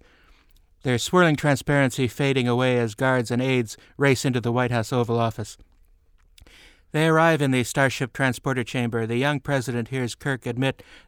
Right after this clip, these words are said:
that he has no choice but to agree to some trade. He must have the isotope so he can at least make an effort to set history on its right course. Kirk smiles, apologizing that he means the course which s-,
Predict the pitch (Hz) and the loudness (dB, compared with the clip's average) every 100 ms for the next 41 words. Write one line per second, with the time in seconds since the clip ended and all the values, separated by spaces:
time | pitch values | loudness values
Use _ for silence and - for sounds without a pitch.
0 | - 131 131 139 143 160 139 - 131 113 | -4 0 2 2 0 0 -2 2 2 2
1 | - 120 - 120 110 127 120 120 - 110 | 0 -6 -4 -4 -2 -2 -2 -4 -6 -6
2 | - 127 110 - _ _ - _ _ _ | -4 -2 -4 -6 _ _ -20 _ _ _
3 | - 135 151 139 151 143 123 127 135 139 | -4 2 2 2 2 2 2 2 2 -2
4 | - 131 - 117 123 120 113 110 123 113 | -4 -4 -2 -4 -2 -2 -4 -2 -2 -2
5 | - _ - 135 131 120 143 135 113 - | -8 _ -8 -4 -2 0 0 0 -4 -6
6 | 117 104 131 117 120 - 120 107 - - | -8 -4 -4 -2 -4 -4 -6 -6 -8 -4
7 | 123 110 - 117 - 127 110 - - _ | -2 -2 0 -2 -2 -4 -4 -6 -16 _
8 | _ _ - - _ - 160 - 135 113 | _ _ -20 -20 _ 0 0 2 0 0
9 | 104 - 127 110 123 120 120 117 113 110 | -2 -8 -8 -2 0 0 0 -2 -2 -4
10 | 113 - _ _ - 123 120 117 107 - | -6 -10 _ _ -2 2 2 2 -2 -8
11 | _ _ _ _ _ _ _ 104 135 113 | _ _ _ _ _ _ _ -2 4 4
12 | - 107 - - - | 2 -6 -6 -6 -8